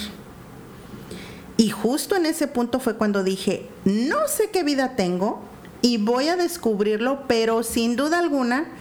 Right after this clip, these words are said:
hice muchas cosas que no representan quién soy y las hice porque creí que eso sería aceptado, lo celebrado y lo llamativo. Digo, porque yo siempre fui la chica gordita llena de inseguridades, que muchas partes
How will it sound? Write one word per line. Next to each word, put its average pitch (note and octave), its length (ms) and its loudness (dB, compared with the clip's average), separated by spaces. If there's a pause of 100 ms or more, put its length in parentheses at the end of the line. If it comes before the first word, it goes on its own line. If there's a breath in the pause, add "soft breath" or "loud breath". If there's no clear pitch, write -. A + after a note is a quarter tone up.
(480 loud breath)
hice D4 320 2
muchas E4+ 480 2
cosas B3 500 0
que G#3 160 2
no G#3 160 2
representan G3 840 2
quién E3+ 420 0
soy A3+ 360 2 (540)
y A3 100 6
las G#3 260 2
hice A#3 240 2
porque G#3+ 400 0
creí G3 260 2
que A3+ 120 0
eso A3 160 -2
sería G#3 420 0
aceptado, E3+ 840 2
lo A3+ 160 2
celebrado F3+ 760 2
y E3+ 220 2
lo E3 120 2
llamativo. E3 600 2
Digo, A3 200 2
porque E3+ 300 -2 (480 loud breath)
yo C#4 140 6
siempre D#4 280 2
fui D4 160 2
la C#4+ 180 2
chica C4+ 260 2
gordita G#3+ 460 2
llena G#3+ 260 2
de G#3+ 80 2
inseguridades, F#3 920 2
que A3 180 4
muchas D#4+ 440 0
partes B3+ 640 0